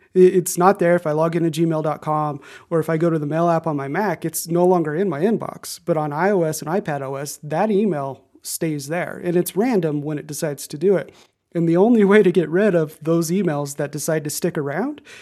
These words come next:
'cause it, it may be one or it may be twenty in a row, is to either delete the account from my iPad or, or iPhone altogether, which is a hassle, or turn off mail for that account,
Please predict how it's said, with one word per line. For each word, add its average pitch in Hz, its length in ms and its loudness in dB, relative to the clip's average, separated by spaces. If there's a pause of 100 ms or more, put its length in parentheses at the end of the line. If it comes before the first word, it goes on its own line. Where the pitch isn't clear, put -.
(140)
'cause 160 180 -4
it, 185 180 4
it 185 100 2
may 196 120 8
be 196 140 4
one 180 340 4
or 170 160 -2
it 165 60 -2
may 180 100 6
be 170 140 2
twenty 190 340 4
in 180 60 6
a 170 40 2
row, 160 440 -2 (400)
is 170 220 4
to 180 200 -6
either 165 340 2 (140)
delete 165 400 0
the 247 100 0
account 226 300 0
from 196 160 -4
my 196 160 2 (160)
iPad 180 220 -2
or, 160 280 -2
or 156 180 -2
iPhone 143 520 -6 (540)
altogether, 160 640 0
which 156 220 -6
is 143 120 -8
a 127 80 -12
hassle, 147 720 -6 (440)
or 190 560 4 (460)
turn 175 260 -2
off 240 280 2
mail 143 240 -4
for 151 160 -8
that 139 180 -6
account, 143 400 -8